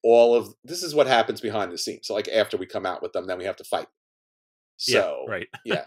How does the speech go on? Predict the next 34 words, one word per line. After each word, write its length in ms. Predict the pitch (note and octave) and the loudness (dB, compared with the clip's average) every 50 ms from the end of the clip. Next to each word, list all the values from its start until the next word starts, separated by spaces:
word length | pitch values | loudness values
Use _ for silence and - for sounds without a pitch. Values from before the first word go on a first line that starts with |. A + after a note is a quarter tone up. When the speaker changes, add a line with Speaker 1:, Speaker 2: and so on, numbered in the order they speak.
| - - - - - - _ - - - _ _ | -8 -10 -8 -12 -12 -12 _ -18 -18 -18 _ _
Speaker 1:
Several 540 | - - - - G3 F#3+ E3+ F3+ F3+ F3 D#3 | -10 -2 8 8 8 10 10 8 6 6 8
dice 320 | E3+ E3 D#3 D3+ D3 - | 8 8 8 8 4 4
rolls, 300 | D#3+ D3+ D3 D3 C#3 B2 | 8 10 10 10 8 8
rock, 220 | C3 C3+ C3+ C3+ - | 6 4 4 4 2
paper, 260 | - - - C3 B2 | -2 0 2 2 0
scissors, 1000 | - - C#3 B2+ A#2+ A2 A#2+ A#2 A#2 A2+ A2 A2 G#2+ G#2+ G#2 - - - - - _ | 2 4 2 2 2 2 0 0 2 2 2 0 0 -2 -4 -4 -6 -6 -8 -10 _
negotiations, 1300 | B2+ C3+ B2 A#2+ A#2 C3 B2 A#2+ - - A#2+ A2+ A2+ G#2+ - - A2+ G#2+ G#2 G#2+ G#2 G#2 G#2+ G2+ - - | -14 -10 -8 0 2 2 2 2 0 -2 -2 -2 0 -2 -2 -4 -4 -4 -4 -6 -8 -8 -8 -8 -8 -10
and 340 | G2+ F#2+ F#2+ F#2+ G2 G2 - - | -10 -12 -14 -14 -16 -14 -14 -14
ambassadors 720 | F2+ - A2 G#2 G2+ - - A2+ G2 G#2 G2+ G2+ G2 - | -2 0 2 2 2 2 0 0 0 2 2 2 0 -2
kind 160 | - A2 G2 F#2+ | -6 -8 -8 -8
of 80 | F#2 | -10
trade, 440 | - - A2 G2+ G2 G2 G2+ G2 G#2 _ _ _ | -6 -4 -2 -2 0 -2 -4 -6 -10 _ _ _
so, 340 | - - - - A2+ G#2 F#2+ F#2 | -14 -8 -4 -2 -2 -2 -2 -4
so 200 | - - A#2+ G#2+ | -8 -6 -6 -4
forth 220 | - A2 G2+ - | -2 -2 -4 -4
and 100 | G#2 G2 | -6 -12
so 240 | - - G#2 F#2+ G2 | -4 -2 0 0 0
on. 240 | F#2+ F#2+ F#2+ F#2+ F#2 | 0 0 -2 -4 -4
And 200 | F2+ F2 F2+ F2 _ _ _ _ _ _ _ _ _ _ _ _ _ _ _ _ _ _ | -8 -10 -12 -18 _ _ _ _ _ _ _ _ _ _ _ _ _ _ _ _ _ _
yeah, 220 | - - - - - - | 0 0 0 0 -2 2
diplomatic 500 | D3 C#3+ B2+ A2+ A#2 G#2+ G#2+ G#2 - C3 | 2 2 2 2 0 2 2 2 2 0
envoys 720 | C#3 D3+ D3 C#3 C#3 C#3 C3+ C#3 C#3 C#3 C3+ C3 B2 A#2 | 0 0 2 4 6 6 8 8 8 8 8 6 6 2
and 80 | A2+ G#2+ | -4 -6
things 180 | A2+ A2+ A2 A2 | -6 -4 -2 -2
like 140 | G2+ G2+ | -2 0
that. 200 | - G#2 G2+ G#2 | 2 0 0 2
We 80 | - E3 | 4 4
haven't 220 | G#3+ A3 G#3 F#3+ | 4 4 6 8
done 180 | G#3+ G#3+ G3 F3 | 8 8 8 8
that 220 | E3 D#3+ D3 C#3+ - - _ - | 4 4 4 4 2 -2 _ -10
kind 140 | - B2 G2+ | -8 -6 -6
of 80 | F#2+ F2+ | -4 -4
math, 380 | F2+ E2+ C#2 - - - _ _ - | -4 -6 -6 -8 -12 -18 _ _ 2
but 300 | A2+ G2+ G2 F#2+ F2+ | 4 4 4 2 0